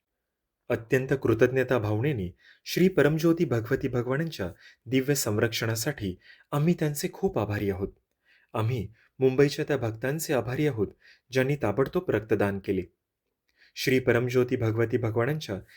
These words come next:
दिव्य चरणी कोटी कोटी धन्यवाद व अनंत पादप्रणाम. जय बोलो सुरक्षा कवच प्रदाता श्री परमज्योती भगवती भगवान की जय.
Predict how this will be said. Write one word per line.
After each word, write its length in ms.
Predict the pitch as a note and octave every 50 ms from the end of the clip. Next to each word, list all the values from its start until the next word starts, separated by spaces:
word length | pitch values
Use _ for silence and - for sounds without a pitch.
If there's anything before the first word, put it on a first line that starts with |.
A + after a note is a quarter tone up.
| - _ _ -
दिव्य 320 | A2+ B2+ C3+ C3+ C#3+ D3+
चरणी 340 | C#3+ - D3 C3+ C#3 D3+ F3
कोटी 340 | E3+ - B2 B2+ C3+ E3+ D#3+
कोटी 300 | - - C3 B2 B2+ E3
धन्यवाद 420 | A#2 A2+ G2+ G#2+ G#2 F#2+ F#2+ F#2 - _ _ _ - - _ _ -
व 60 | B2+
अनंत 240 | A#2 A#2 A#2+ B2+ C#3
पादप्रणाम. 680 | F3 F3 - G#2+ G2 G#2+ G#2 - G#2 G2+ G2 F#2+ F#2 - _ _ _ _ _ - - - _ _ - G#2
जय 180 | A#2 A#2 A#2
बोलो 220 | A#2+ B2 B2 C3 C3
सुरक्षा 480 | - - A#2 A2+ A2 A2 - C#3+ B2+
कवच 340 | B2+ - B2 B2 B2+ - -
प्रदाता 540 | - - A#2 A2+ A#2 C3 D3+ - B2+ G#2 A2+ - - - - _
श्री 240 | - - - D#3+ F3
परमज्योती 640 | E3+ - C3+ C3 C#3 D3+ D3+ - D#3+ D#3 D#3 - E3+
भगवती 420 | B2+ B2+ A#2+ A#2+ C3 C#3 - D3
भगवान 540 | C3 B2+ A#2+ A2 A2+ - B2 B2 B2 B2 B2+ B2 B2
की 140 | - F#3 G3+ G3
जय. 400 | - - - A2 G#2 G2+ G2 F#2